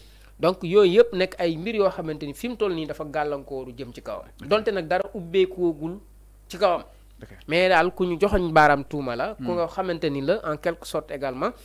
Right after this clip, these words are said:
Speaker 1: ni mu yoree woon nguur gi ñu bëree bëri,
Speaker 2: Hmm.
Speaker 1: rafetluñ ko. Te boo xoolee même la communauté internationale,
Speaker 2: Hmm.
Speaker 1: ni Macky Sall doon gestionner les conflits politiques, yàgg nañ ko dénoncer.
Speaker 2: Ok.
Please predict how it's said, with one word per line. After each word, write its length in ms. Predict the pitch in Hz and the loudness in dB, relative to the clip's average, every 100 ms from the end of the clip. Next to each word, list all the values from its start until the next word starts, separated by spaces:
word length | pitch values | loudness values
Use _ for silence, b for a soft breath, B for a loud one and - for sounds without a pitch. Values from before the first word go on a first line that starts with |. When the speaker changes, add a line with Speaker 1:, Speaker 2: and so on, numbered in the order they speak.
| B B - - - - | B B -20 -20 -20 -8
Speaker 1:
ni 140 | 143 208 | 4 4
mu 100 | 233 | 6
yoree 220 | 220 185 | 4 4
woon 220 | 170 160 | 2 -2
nguur 160 | 147 151 | -6 -8
gi 100 | 139 | -8
ñu 100 | 143 | -8
bëree 260 | 131 156 156 | -4 -4 -4
bëri, 320 | - 120 160 | -4 -6 -6
Speaker 2:
Hmm. 60 | 180 | -6
Speaker 1:
rafetluñ 340 | 120 - 123 | -6 -6 -10
ko. 100 | 120 | -8
Te 80 | 131 | -4
boo 160 | 180 220 | 0 2
xoolee 200 | 214 180 | 2 0
même 200 | 175 214 | -2 -4
la 100 | 208 | -4
communauté 400 | 202 175 165 160 | -4 -6 -4 -4
internationale, 640 | 143 139 139 - 233 151 - | -4 -6 -8 -4 -4 -4 -8
Speaker 2:
Hmm. 140 | 127 110 B B B | -12 -12 B B B
Speaker 1:
ni 120 | 147 | -6
Macky 200 | 170 175 | -4 -4
Sall 260 | 160 160 147 | -2 0 0
doon 160 | 139 127 | -4 -4
gestionner 420 | 147 - 143 135 | -4 -4 -6 -4
les 160 | 123 | -6
conflits 320 | 120 131 120 123 | -8 -12 -14 -16
politiques, 420 | - 143 247 196 | -14 -12 -14 -8
yàgg 200 | 131 123 | -8 -6
nañ 120 | 135 | -10
ko 100 | 139 | -8
dénoncer. 460 | 156 214 247 233 135 | -6 -4 -4 -4 -6
Speaker 2:
Ok. 140 | - | -12